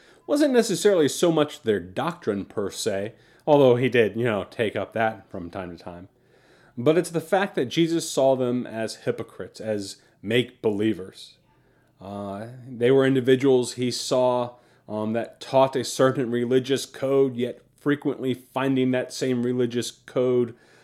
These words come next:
uh, to have loopholes that allowed them to make excuses for themselves to engage in contradictory conduct. Uh, the religious leaders of Jesus' day,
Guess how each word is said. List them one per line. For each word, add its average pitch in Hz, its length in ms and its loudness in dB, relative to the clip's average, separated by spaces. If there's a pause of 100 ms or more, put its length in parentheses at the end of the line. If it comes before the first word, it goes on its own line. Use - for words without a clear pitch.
(140)
uh, 110 400 -2
to - 120 -10
have 117 300 0
loopholes 117 640 4
that 113 100 0
allowed 113 480 -2
them 117 420 -2 (280)
to - 100 -18
make 135 160 0
excuses 131 680 -4
for 131 160 -2
themselves 120 800 2
to 120 220 -2
engage 113 720 -2
in 104 280 -4 (380)
contradictory 101 1080 -6 (420)
conduct. 107 540 -8 (720)
Uh, 92 380 -14
the 101 100 -10
religious 117 500 0
leaders 117 360 0
of 107 100 -4
Jesus' 101 380 -6
day, 110 500 -2